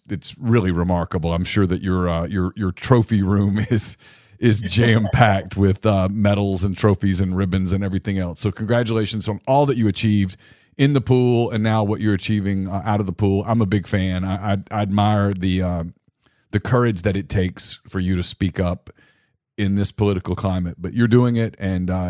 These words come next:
your, your, your actions are, are, um, they're, they're noticed. So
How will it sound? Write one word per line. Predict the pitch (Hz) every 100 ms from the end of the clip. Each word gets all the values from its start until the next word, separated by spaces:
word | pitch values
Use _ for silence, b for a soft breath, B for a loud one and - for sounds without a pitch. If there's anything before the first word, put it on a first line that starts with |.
| 90
your, | 95 98 85
your, | 104 95
your | 117 107
actions | 107 104 - 95 87
are, | 92 90
are, | 98 90 87 _ _ _ _ _ _ _ _ _
um, | 95 92 90 85 _ _ _ _ _ -
they're, | 127 113
they're | 127 110
noticed. | 95 78 - - _ _
So | - 95